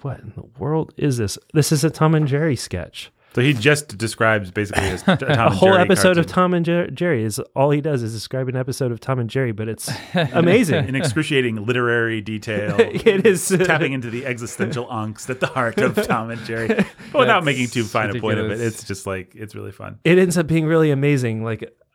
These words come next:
Speaker 1: I, I just kept thinking, I, I remember, "What am I reading?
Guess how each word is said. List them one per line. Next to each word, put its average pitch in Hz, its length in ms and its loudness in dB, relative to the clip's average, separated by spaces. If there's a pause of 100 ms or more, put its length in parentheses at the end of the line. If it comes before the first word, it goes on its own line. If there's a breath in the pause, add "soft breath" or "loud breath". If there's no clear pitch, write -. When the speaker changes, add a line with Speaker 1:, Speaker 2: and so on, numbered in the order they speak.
Speaker 1:
I, 87 80 -16 (180)
I 117 140 4
just 131 180 4
kept - 220 -2
thinking, 135 400 -2
I, 131 220 -2 (260)
I - 100 -2
remember, 131 640 2 (800 loud breath)
"What 131 160 2
am 123 140 4
I 120 40 2
reading? 101 520 0